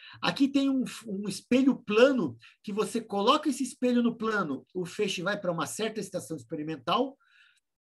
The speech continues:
Perdão, quando você coloca o feixe aqui, ele é defletido e vai pra essa estação experimental. Quando você tira esse feixe, ele segue reto e vai pra outra estação experimental.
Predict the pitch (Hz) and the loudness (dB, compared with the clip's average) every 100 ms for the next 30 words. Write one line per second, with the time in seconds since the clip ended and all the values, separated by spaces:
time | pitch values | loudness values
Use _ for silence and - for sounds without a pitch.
0 | - 214 - - 226 220 240 - 196 262 | 0 2 2 0 -2 -2 -4 -2 4 4
1 | 262 247 247 240 - 220 196 185 190 170 | 4 0 0 0 -4 -6 -4 0 0 0
2 | 214 - 190 - - 262 226 185 165 190 | -2 -2 -6 -4 4 4 4 0 0 0
3 | 185 185 180 170 151 165 - 147 139 131 | 2 0 0 -8 -6 -6 -6 -8 -8 -6
4 | 165 226 233 - - 208 202 220 214 277 | -4 -2 -4 -12 -16 -12 -8 -6 0 4
5 | 294 247 240 - 240 247 262 - _ 214 | 4 4 0 -2 0 0 -2 -10 _ 2
6 | 240 240 - 226 196 175 240 240 226 233 | 2 2 0 -2 -2 -2 -2 -2 -6 -4
7 | 214 226 247 240 - 240 226 - 220 214 | -2 0 0 -2 -4 -6 -8 -8 -8 -6
8 | 220 190 147 | -6 -4 -2